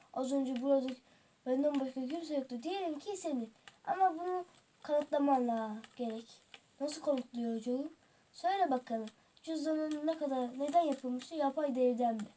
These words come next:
Gerçek deriden mi? Kumaştan mı? Hmm, şey, yapay deriden mi? Değil Karagöz. Evet değil. Şimdi anımsadım. Ee, gerçek deriden. Değil Karagöz'ü bilemedim. Ha, şimdi bilip kumaştan.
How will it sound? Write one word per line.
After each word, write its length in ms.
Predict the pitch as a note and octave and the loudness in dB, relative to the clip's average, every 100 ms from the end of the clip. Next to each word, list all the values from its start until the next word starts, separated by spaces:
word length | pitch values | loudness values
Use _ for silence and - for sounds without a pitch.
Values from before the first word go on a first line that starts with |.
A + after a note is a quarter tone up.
| _ _ _ _ | _ _ _ _
Gerçek 440 | - D4 C#4+ - - | -2 -2 -2 -8 -8
deriden 400 | B3+ A#3 A#3 A#3 | -8 -4 -4 -2
mi? 160 | D4+ D#4 _ _ - | -4 -6 _ _ -8
Kumaştan 540 | D4 C4+ C4 C4 B3 | -2 -2 -2 -4 -2
mı? 100 | A3+ G#3+ - - - - | -2 -6 -10 -18 -20 -12
Hmm, 880 | A#3+ A3+ A3 G#3+ G#3+ G#3+ G#3+ G#3+ G#3+ - - - - - - | -8 -6 -4 -4 -4 -4 -4 -4 -6 -10 -20 -20 -20 -20 -20
şey, 340 | - - C#4+ C#4+ | -12 2 4 6
yapay 400 | B3+ B3+ D#4+ D#4 | 4 4 4 4
deriden 460 | C4+ A#3+ G#3+ A3 | 2 2 0 -2
mi? 160 | G#3+ G#3+ G#3 - | -4 -6 -10 -4
Değil 300 | B3 C#4 D4+ | 2 2 2
Karagöz. 440 | D#4 D#4 D4 B3+ A#3+ - - - | 0 0 0 -2 -6 -10 -14 2
Evet 280 | D4+ D4 C#4+ | 2 2 -2
değil. 340 | D4+ D4 A3+ - _ _ | 0 0 0 -6 _ _
Şimdi 340 | - D4 D4+ C#4+ | -8 0 2 2
anımsadım. 800 | B3+ B3+ A#3+ B3 A#3+ A#3+ A#3+ A#3 _ _ _ _ - | 2 0 -2 -4 -4 -4 -6 -8 _ _ _ _ -14
Ee, 60 | A#3+ G#3+ G#3+ G#3+ G#3 G#3+ G#3 _ _ - | -8 -6 -6 -6 -6 -8 -10 _ _ -8
gerçek 420 | B3+ C4 C#4 D#4+ | 0 2 2 -2
deriden. 480 | C4 B3+ A3+ A#3 A#3 - | 0 -2 -2 -6 -6 0
Değil 280 | C4 E4 | 2 2
Karagöz'ü 500 | D4+ D4 D#4 E4 D#4+ | 0 2 2 2 0
bilemedim. 560 | B3 C#4+ D#4 D4 A#3 A3+ - _ - - | 0 2 2 2 0 -4 -14 _ -20 -8
Ha, 200 | C#4 C#4+ C#4 - | -2 0 -2 -12
şimdi 400 | - E4+ F4+ C4+ | -10 -6 -2 0
bilip 260 | C#4 C4 - | 0 0 -4
kumaştan. 560 | C#4+ D4+ D4 D4+ B3+ | -2 0 0 0 -2